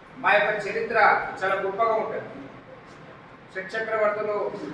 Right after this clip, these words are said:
సగర చక్రవర్తి మొదలుకుంటే, భగీరథుడు, దిలీపుడు, శ్రీరామచంద్రుడు,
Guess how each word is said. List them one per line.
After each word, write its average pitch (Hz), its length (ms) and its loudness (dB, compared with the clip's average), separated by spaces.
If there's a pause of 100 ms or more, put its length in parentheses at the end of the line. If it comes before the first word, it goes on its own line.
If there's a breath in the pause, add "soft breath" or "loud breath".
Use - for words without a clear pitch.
(300)
సగర 226 280 2
చక్రవర్తి 208 460 0
మొదలుకుంటే, - 580 2 (3750)
భగీరథుడు, - 640 0
దిలీపుడు, 202 680 0
శ్రీరామచంద్రుడు, 208 840 2